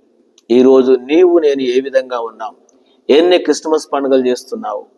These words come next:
ఎన్ని బట్టలు కొనుక్కుంటున్నావు, ఎన్ని భోజనాలు చేస్తున్నావు, అది పండుగ పండుగగా వెళ్ళిపోయిందా? నీ జీవితంలో నిజమైనటువంటి యొక్క సంతోషము,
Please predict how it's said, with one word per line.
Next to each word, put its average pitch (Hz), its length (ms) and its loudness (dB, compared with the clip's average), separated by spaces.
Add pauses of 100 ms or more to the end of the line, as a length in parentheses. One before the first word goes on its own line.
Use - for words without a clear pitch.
(580)
ఎన్ని 131 220 4
బట్టలు 123 380 0
కొనుక్కుంటున్నావు, 117 680 -4 (420)
ఎన్ని 139 220 4
భోజనాలు 147 540 2
చేస్తున్నావు, 113 560 -6 (320)
అది 113 140 -2
పండుగ 143 400 0
పండుగగా 147 380 2
వెళ్ళిపోయిందా? 123 680 -2 (360)
నీ 131 120 2
జీవితంలో 156 680 2 (220)
నిజమైనటువంటి 165 460 0
యొక్క 170 160 0
సంతోషము, 147 760 -4